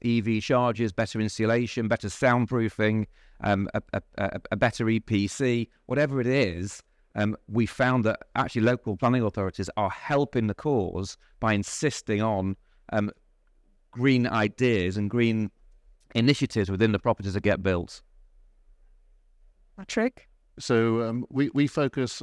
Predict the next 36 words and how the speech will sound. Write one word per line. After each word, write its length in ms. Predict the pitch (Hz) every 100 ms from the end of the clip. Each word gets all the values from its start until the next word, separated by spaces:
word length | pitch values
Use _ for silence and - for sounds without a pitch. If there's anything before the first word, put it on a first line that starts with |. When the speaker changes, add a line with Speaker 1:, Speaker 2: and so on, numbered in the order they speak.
| -
Speaker 3:
on 240 | 123 120 113
companies 420 | 147 135 135 110
that 140 | 120
are 120 | 123
up 140 | 139 147
and 140 | 139
running 420 | 135 127 131 123 - _ _ _
with 200 | - 151
revenue 580 | 127 131 123 120 120 117
and, 300 | 117 117 107 -
and 260 | 117 101
beginning 400 | 107 120 135 131
to 120 | -
look 200 | 127 123
at 200 | 123 117 - _ -
very 240 | - 123 113
rapid 360 | 120 110 120
expansion 640 | 113 - - 120 113 104 98
or, 300 | 87 143 135
or 240 | 107 131
indeed 180 | 117 120
are 40 |
already 480 | 113 107 113 123 117
expanding 440 | 110 - 107 107 98
very 140 | 101
rapidly 460 | 101 98 95 98 - _ _ _ -
and, 180 | 120 117
and 160 | 120 113
typically 400 | - 143 120 117
th-, 140 | 117 -
addressing 460 | 117 120 120 110 101 _ _ _ _
exciting 520 | 120 - 147 135 131
and 160 | 120 110
large, 360 | 120 117 107 - - _
uh, 200 | 113 110
markets. 540 | 110 120 113 110 95